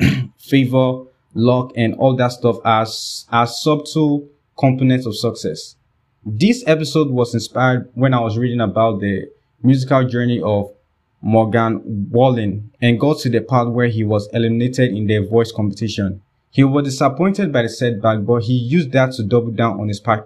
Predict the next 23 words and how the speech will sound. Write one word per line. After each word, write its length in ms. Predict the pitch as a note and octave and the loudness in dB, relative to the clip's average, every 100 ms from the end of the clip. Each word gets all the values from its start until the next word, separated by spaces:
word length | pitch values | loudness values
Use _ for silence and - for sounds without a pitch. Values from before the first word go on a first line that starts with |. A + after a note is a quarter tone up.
| _ | _
ambition. 560 | A2+ G#2+ A#2+ - G2+ F#2+ _ _ _ | -2 0 0 -2 -4 -6 _ _ _
He 80 | C3 | -2
said 300 | B2+ E3+ F#3+ | 0 2 2
in 80 | C3+ | 0
his 160 | A#2+ A#2 | -2 -2
own 140 | B2 | 0
words, 360 | A2+ G2+ - - _ _ _ _ - | 0 0 -6 -14 _ _ _ _ -16
"Some 380 | - F3+ E3+ | -2 2 2
things 460 | F3 G#3 B3 B3+ - - | 2 2 2 -2 -10 -4
in 140 | A#2+ | 0
life 340 | A#2+ B2 B2+ B2+ | 2 2 0 -2
are 200 | A2+ G#2+ | -2 0
out 140 | A#2 A2+ | 2 0
of 140 | G#2+ | 0
your 160 | A2 G#2+ | -2 0
control. 600 | G#2+ G2 - G#2 F#2+ F#2+ _ _ _ - G2+ | 0 -2 -2 -2 -2 -8 _ _ _ -10 0
Being 280 | C#3+ F#3+ F3+ | 2 2 2
the 100 | B2+ | 0
best 400 | G2+ B2+ C3 B2 | 2 0 0 -2
you 80 | G2+ | -2
can 200 | A2+ G2+ | -2 0
be 220 | A#2 G2 | -2 -2
isn't. 420 | A2+ G2 F2+ - | -4 -4 -6 -8